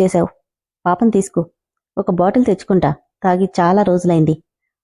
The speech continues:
అంటూ హనీని రాధికకిచ్చి బార్ లోపలికి వెళ్తుంటే, నోరు తెరుచుకొని చూస్తుండిపోయింది రాధిక.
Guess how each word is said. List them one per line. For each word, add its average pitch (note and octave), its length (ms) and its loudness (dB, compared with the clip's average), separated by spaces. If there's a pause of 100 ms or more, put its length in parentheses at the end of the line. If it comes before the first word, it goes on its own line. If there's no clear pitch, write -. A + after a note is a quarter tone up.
అంటూ A3+ 280 2
హనీని G#3 440 2
రాధికకిచ్చి G3 880 0 (240)
బార్ F3 320 0
లోపలికి G#3 460 0
వెళ్తుంటే, F#3+ 580 0 (960)
నోరు C#4+ 240 2
తెరుచుకొని B3 480 0 (100)
చూస్తుండిపోయింది F#3+ 840 2
రాధిక. E3 600 -2